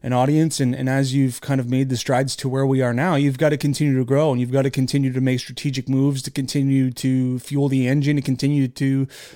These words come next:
um, you know, grow this thing and make more noise in the, uh, in the social world. So I'm doing my best to, uh, sit down and brainstorm and, and fi-, really figure out what that looks like. But,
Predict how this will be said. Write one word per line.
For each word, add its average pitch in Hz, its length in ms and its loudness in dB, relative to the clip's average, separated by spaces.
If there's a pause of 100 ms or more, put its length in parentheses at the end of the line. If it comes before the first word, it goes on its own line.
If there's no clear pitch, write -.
(260)
um, 127 260 0
you 135 80 4
know, 135 80 2
grow 147 180 2
this 143 160 0
thing 151 260 4
and 139 140 2
make 139 180 0
more 147 220 2
noise 147 300 2
in 147 100 2
the, 143 240 4
uh, 135 80 2
in 135 140 -2
the 131 60 2
social 160 380 0
world. 127 220 0
So 131 300 0 (640)
I'm 156 80 4
doing 185 160 6
my 170 80 4
best 156 300 0
to, 151 220 2
uh, 123 200 2
sit 147 160 -2
down 147 200 0
and 143 80 0
brainstorm 135 440 0
and, 131 80 0
and 131 160 -6
fi-, 160 80 -4
really 156 180 0
figure 147 220 0
out 139 60 2
what 139 80 -2
that 131 100 0
looks 139 180 -4
like. 127 160 -2
But, 123 220 -2